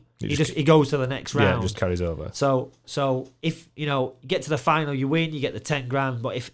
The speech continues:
Speaker 2: any point before that you lose, you know, you'd get, you'd get some money to, to, to sort of cover your ass for, for what you've done so far. Um,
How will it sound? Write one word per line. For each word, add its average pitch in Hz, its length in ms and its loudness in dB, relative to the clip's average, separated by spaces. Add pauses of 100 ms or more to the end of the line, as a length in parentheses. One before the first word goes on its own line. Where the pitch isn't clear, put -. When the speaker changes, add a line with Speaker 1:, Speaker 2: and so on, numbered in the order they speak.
Speaker 2:
any 180 220 0
point 180 280 0
before 160 380 4
that 139 240 0
you 131 140 -4
lose, 139 680 4 (220)
you 131 100 -10
know, 131 80 -4
you'd 131 300 -4
get, 143 300 -2
you'd 131 140 -4
get 151 200 0
some 135 240 -4
money 131 260 0
to, - 260 -8
to, 123 100 -8
to 123 160 -8
sort 123 280 -4
of 113 240 -6 (400)
cover 123 200 -6
your 117 180 -2
ass 117 300 -2
for, - 140 -14
for 127 220 -4
what 123 120 -4
you've 113 80 -6
done 127 180 -6
so 120 220 -4
far. 110 520 -4 (420)
Um, 107 240 -8